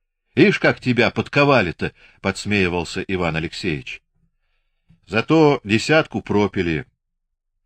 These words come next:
Хоть за Карлу за Бородатого пили, а пили. За него следует выпить,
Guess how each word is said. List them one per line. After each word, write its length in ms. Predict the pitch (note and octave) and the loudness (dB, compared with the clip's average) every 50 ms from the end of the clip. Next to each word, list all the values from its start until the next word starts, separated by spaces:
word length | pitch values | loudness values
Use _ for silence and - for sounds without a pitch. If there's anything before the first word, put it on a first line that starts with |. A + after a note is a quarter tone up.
| _ _ | _ _
Хоть 320 | _ - B2+ D3+ E3 C#3 A2 | _ 0 4 4 4 4 4
за 160 | F#2+ C#3+ C#3 | 2 0 0
Карлу 400 | C3 - D#3+ F3+ F#3+ F3+ E3 D#3+ | 2 4 4 4 4 4 2 2
за 140 | C3 C#3+ C3+ | 2 0 2
Бородатого 680 | B2 B2+ B2+ B2+ B2+ A#2 A#2+ A2 - - G2+ G2+ F#2+ | 2 4 4 4 2 2 2 0 0 0 -2 -2 -2
пили, 320 | - - F#2 E2+ D#2 C#2+ | -4 -6 -8 -6 -4 -2
а 140 | E2 A2+ C#3+ | 0 -2 -2
пили. 640 | C#3 - - G#2+ G2+ F2+ F2+ F2+ G2+ A#2 F#2 C#2 - _ _ _ _ _ _ _ _ _ _ _ _ _ _ _ _ _ _ _ _ _ _ _ _ _ _ _ _ _ _ _ _ _ _ _ _ _ _ | -2 -4 -4 -4 -2 -2 -2 -2 0 -2 -2 -4 -6 _ _ _ _ _ _ _ _ _ _ _ _ _ _ _ _ _ _ _ _ _ _ _ _ _ _ _ _ _ _ _ _ _ _ _ _ _ _
За 180 | - F2 G2 G#2 | -10 -6 -6 -4
него 440 | G#2 G#2 G2+ G2+ G#2+ A2+ A#2 - - _ _ | -2 -2 0 2 2 2 2 0 -6 _ _
следует 640 | - - - C#3 A#2+ G2 E2+ E2 E2 E2 D#2+ - | -18 -12 -6 -2 -2 -2 -2 -2 -4 -6 -6 -6
выпить, 460 | F2+ F2+ F2 E2 - E2 - - - | -8 -8 -8 -8 -8 -12 -16 -16 -20